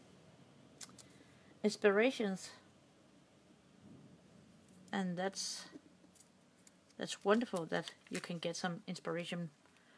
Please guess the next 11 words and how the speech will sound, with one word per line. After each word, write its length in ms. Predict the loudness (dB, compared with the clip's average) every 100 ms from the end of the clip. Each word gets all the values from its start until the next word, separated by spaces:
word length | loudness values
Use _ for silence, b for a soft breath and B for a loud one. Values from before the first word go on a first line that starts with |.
| b b
from 200 | -6 -6 -4
other 160 | -4
people. 460 | -4 -4 -2 0 0 -2 -18 -20 -20 -20 -20 -20 B B B B B B B -20 -20 -6
People 260 | -2 -2 -2
that 400 | 0 0 0 -2 -4
wants 240 | -6 -4
to 140 | -6 -8
sh-, 240 | -8 -10 -14 -12
to 100 | -8
share 380 | -2 0 4 4
it, 140 | 2